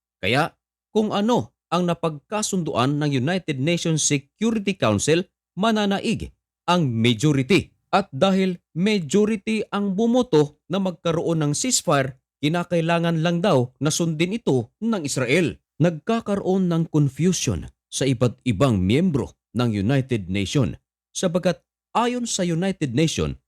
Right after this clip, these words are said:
lahat ng mga bansang kasapi sa United Nation ay binded sa resolusyong ito. Subalit, iba naman ang pananaw ng United States of America.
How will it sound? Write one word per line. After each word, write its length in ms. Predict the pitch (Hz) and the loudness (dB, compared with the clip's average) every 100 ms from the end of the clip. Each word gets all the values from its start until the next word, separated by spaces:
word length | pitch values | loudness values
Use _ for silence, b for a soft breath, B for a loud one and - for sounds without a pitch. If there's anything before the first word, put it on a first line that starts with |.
| _ _ | _ _
lahat 320 | 104 143 214 - - | -2 0 0 -4 -2
ng 80 | 185 | 0
mga 240 | 180 180 139 | 0 0 -2
bansang 400 | 151 139 190 175 _ | -2 -2 -2 -4 _
kasapi 560 | - 151 226 233 104 - _ _ | -6 -2 0 0 -2 -4 _ _
sa 80 | - | 0
United 560 | 165 131 175 240 175 104 | 2 2 0 -2 -2 -2
Nation 400 | 90 - 147 165 _ _ - | -2 0 0 -2 _ _ -2
ay 160 | 156 135 | 0 0
binded 800 | 110 120 175 175 165 190 85 - _ | -2 0 2 2 2 0 0 -12 _
sa 160 | - 214 | -4 -2
resolusyong 800 | 151 185 - 139 180 - 110 117 | -2 -4 -4 -4 -4 -4 -4 -4
ito. 320 | 127 233 98 - | -2 -2 -4 -2
Subalit, 480 | 120 104 151 190 _ _ - | 0 2 0 -2 _ _ -2
iba 240 | 185 196 | 0 0
naman 320 | 208 214 220 196 | 0 0 -2 -4
ang 160 | 202 | -6
pananaw 480 | 214 208 233 254 110 - - | -4 -4 -2 -2 -2 -8 -6
ng 160 | 190 | -2
United 480 | 190 180 185 180 151 | 0 0 0 -2 -8
States 320 | - 151 131 | -2 -2 -2
of 80 | 156 | -4
America. 560 | 214 311 254 - 101 | -2 -2 -2 -2 -6